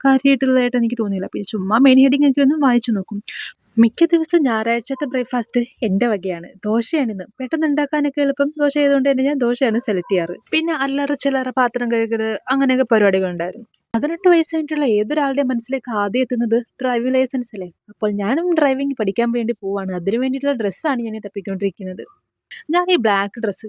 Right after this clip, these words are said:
ഇതെൻ്റെ അനിയൻ്റെ ഡ്രസ്സാണ്. ഞാൻ ഫുൾ കൈ സെലക്ട് ചെയ്തെടുത്തതാണ്. കാരണം എന്താണെന്ന് വെച്ചിട്ടുണ്ടെങ്കിൽ കഴിഞ്ഞ ദിവസം ഞാൻ പോയി പണി കിട്ടിയതാണ്. കൈ നല്ലപോലെ ടാൻ അടിച്ചു, മുഖത്തൊക്കെ നല്ലപോലെ ടാൻ അടിച്ചു. ഞാൻ സൺസ്ക്രീം ആണെങ്കിൽ ഒന്നും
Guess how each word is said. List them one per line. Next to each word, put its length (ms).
ഇതെൻ്റെ 280
അനിയൻ്റെ 380
ഡ്രസ്സാണ്. 440
ഞാൻ 140
ഫുൾ 260
കൈ 180
സെലക്ട് 480
ചെയ്തെടുത്തതാണ്. 600
കാരണം 300
എന്താണെന്ന് 260
വെച്ചിട്ടുണ്ടെങ്കിൽ 600
കഴിഞ്ഞ 280
ദിവസം 300
ഞാൻ 180
പോയി 180
പണി 240
കിട്ടിയതാണ്. 520
കൈ 120
നല്ലപോലെ 440
ടാൻ 220
അടിച്ചു, 260
മുഖത്തൊക്കെ 360
നല്ലപോലെ 500
ടാൻ 160
അടിച്ചു. 300
ഞാൻ 180
സൺസ്ക്രീം 480
ആണെങ്കിൽ 300
ഒന്നും 280